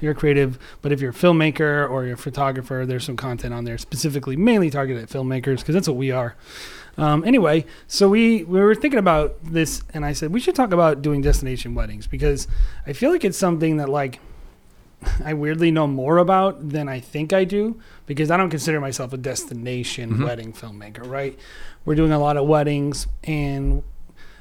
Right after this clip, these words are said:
Speaker 1: only a small percentage of them are a destination every year. And so I thought about that, and I was like, "Well, maybe we're doing more," 'cause, like, oftentimes we're driving four hours, five hours, sometimes six hours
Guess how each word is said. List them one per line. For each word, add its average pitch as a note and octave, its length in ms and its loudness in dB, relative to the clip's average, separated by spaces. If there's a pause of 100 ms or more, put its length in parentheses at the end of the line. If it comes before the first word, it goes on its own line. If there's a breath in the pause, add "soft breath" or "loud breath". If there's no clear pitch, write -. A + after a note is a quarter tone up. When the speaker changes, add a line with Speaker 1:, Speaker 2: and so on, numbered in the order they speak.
(380 soft breath)
Speaker 1:
only G#3+ 220 4
a G3 60 4
small F3 680 2
percentage E3+ 460 2
of F#3 80 0
them G3+ 300 0
are C#3+ 160 2
a C3 60 -4
destination C3+ 720 -4
every E3+ 200 2
year. F3+ 360 2 (540 soft breath)
And D3+ 140 -2
so D#3 540 4 (1080)
I D3+ 220 0
thought D4+ 320 2
about C#3+ 320 2
that, D#3+ 80 0
and E3 80 0
I E3 40 0
was E3+ 100 0
like, F3+ 60 -2
"Well, A3 100 0
maybe G4+ 240 4
we're C#4 120 4
doing G3+ 240 2
more," D3+ 240 0
'cause, D#3 200 -2
like, - 300 -2
oftentimes D#3+ 920 0
we're E3 140 2
driving D#3+ 580 -2
four D3 340 -2
hours, D#3 480 0 (240)
five C3+ 280 -6
hours, D#3+ 360 0
sometimes C#3 380 -10
six - 300 -10
hours D#3+ 400 0